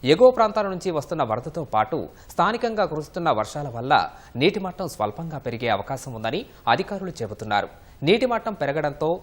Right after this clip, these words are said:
స్నానఘట్టాల ప్రాంతం వద్ద మెట్లపై నుంచి వరద నీరు ప్రవహిస్తోంది. కరెంటు స్తంభాలు వరద నీటిలో మునిగాయి.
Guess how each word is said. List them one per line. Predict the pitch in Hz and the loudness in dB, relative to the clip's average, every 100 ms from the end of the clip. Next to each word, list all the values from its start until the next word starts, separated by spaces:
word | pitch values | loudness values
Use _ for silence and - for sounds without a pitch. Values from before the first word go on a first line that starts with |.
| - | -4
స్నానఘట్టాల | 135 143 170 143 165 160 | -2 0 -2 -4 -2 -2
ప్రాంతం | 131 113 - 139 | 0 -2 -2 -4
వద్ద | 113 127 143 80 - - 110 | -4 0 2 2 -2 -14 -4
మెట్లపై | 120 - 220 226 | -2 0 -2 -4
నుంచి | 214 196 214 | -6 -6 -2
వరద | 123 113 147 | -2 -2 -4
నీరు | 160 | -10
ప్రవహిస్తోంది. | 131 101 107 113 - 104 92 - - - - | -4 -4 -4 -6 -4 -4 -6 -10 -16 -8 0
కరెంటు | 117 160 156 | 2 0 -4
స్తంభాలు | 147 135 135 165 | -6 -2 0 0
వరద | 226 123 131 | -2 -4 -4
నీటిలో | 151 143 160 | -10 -6 -6
మునిగాయి. | 107 104 107 98 | -4 -2 0 0